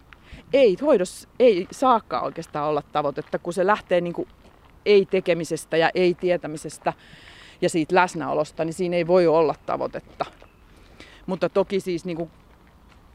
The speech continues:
mitä kokemuksia ihmisillä on ja toki niinku oman prosessin myötä, niin, niin mulla esimerkiksi se oli se, että se turva lisääntyi paljon mun kehossa ja sen myötä se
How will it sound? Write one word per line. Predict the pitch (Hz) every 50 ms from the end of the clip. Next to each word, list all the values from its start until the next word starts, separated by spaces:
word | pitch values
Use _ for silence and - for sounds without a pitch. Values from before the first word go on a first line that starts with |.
| - - - - - _ -
mitä | 175 180 151 - -
kokemuksia | - 202 196 185 196 185 185 - - 214 190
ihmisillä | 196 208 233 208 208 - 214 214 214 214
on | 240 262 262 254
ja | 233 202
toki | 170 202 196 - 233 233
niinku | 208 208 196 220 202 202 196
oman | - - 226 226 233 214 240
prosessin | 233 - 202 220 208 196 - - 214 214
myötä, | 220 240 247 233 202 190 180 180
niin, | 180 180 190 190 175 - - - - - - - - - - - - - - _ - - -
niin | 220 214 214 202 196 185 180 190 - - - - - - - - - -
mulla | 190 214 226 208 180 165 165
esimerkiksi | 170 226 226 240 240 247 294 262 -
se | - 311
oli | 302 302 262 233
se, | - 226 196
että | 190 - - - 185
se | 190 190
turva | - - 226 214 202 196 180 175 165
lisääntyi | 175 196 - 208 165 170 175 175 - 190 185 - - - - - - - - -
paljon | - 226 226 208 185 165 156 147
mun | 143 151 156
kehossa | - - 165 175 156 143 - - - 165 156 - - - - - - - - - - - - - -
ja | - 160
sen | - 196 185 180
myötä | 165 160 165 165 156 - 160
se | - - 165 151